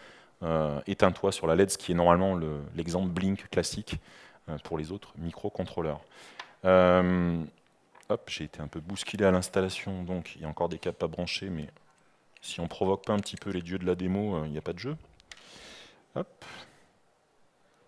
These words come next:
Tiens, après la dédicace à Aurélie, j'en fais une à Sylvain Wallez, grâce à qui j'ai découvert l'outil Quick Camera, qui est vraiment pratique. Alors, hop. Bon,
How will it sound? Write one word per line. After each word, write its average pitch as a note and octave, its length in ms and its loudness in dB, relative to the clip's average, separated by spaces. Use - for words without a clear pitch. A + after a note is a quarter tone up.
Tiens, - 160 -4
après E2 180 -2
la E2 80 2
dédicace F#2+ 520 -2
à F2+ 40 2
Aurélie, F2+ 320 2
j'en F#2 120 -4
fais - 160 -6
une G#2 120 0
à E2 60 0
Sylvain A#2 360 -4
Wallez, G#2+ 520 0
grâce E2+ 320 -10
à E2 40 -8
qui - 160 -10
j'ai F#2 80 -6
découvert F2 320 -6
l'outil G#2+ 400 -6
Quick - 220 -6
Camera, F2 420 4
qui - 120 -10
est E2+ 40 -2
vraiment F#2 180 -2
pratique. - 640 -8
Alors, E2+ 640 6
hop. - 340 -2
Bon, D#2 180 -2